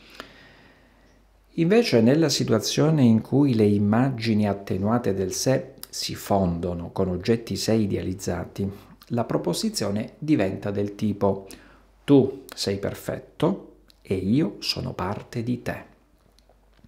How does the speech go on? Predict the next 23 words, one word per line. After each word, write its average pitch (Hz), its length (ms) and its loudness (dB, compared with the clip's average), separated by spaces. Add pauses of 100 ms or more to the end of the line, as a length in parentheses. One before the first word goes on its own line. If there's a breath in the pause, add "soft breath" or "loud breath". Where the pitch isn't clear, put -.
(560 loud breath)
La 98 180 -2
prima 120 360 6
configurazione 101 840 0
relazionale 98 960 -2 (220)
rimanda 190 420 -4
ad 90 80 -6
una 90 180 -4
fase 101 320 -4
evolutiva 92 520 -4
pre-edipica, 90 1080 -6 (840 loud breath)
eh, - 160 -2
ma - 320 -2
la 120 140 -2
seconda, 98 580 -2
eh, - 800 -2
situazione - 840 -4
rimanda 151 460 -4
ad 107 80 0
una 110 180 0
fase 117 380 -2
evolutiva 135 720 0
che 110 340 -2
è, - 300 -6